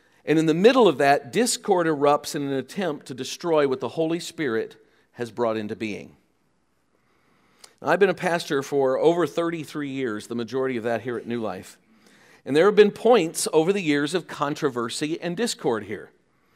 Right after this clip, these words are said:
Some of this has come through what I'll call less than sterling leadership choices.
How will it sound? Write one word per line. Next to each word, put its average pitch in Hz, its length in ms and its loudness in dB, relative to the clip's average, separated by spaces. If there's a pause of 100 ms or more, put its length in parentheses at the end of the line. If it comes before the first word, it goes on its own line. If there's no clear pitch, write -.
(760)
Some 165 260 0
of 196 140 0
this 165 200 2
has 147 200 4
come 160 280 0
through 156 320 -2
what 139 180 2
I'll 135 180 4
call 131 640 -2 (760)
less 147 520 6
than 156 240 -2
sterling 156 680 -4
leadership 131 500 -6
choices. - 600 -10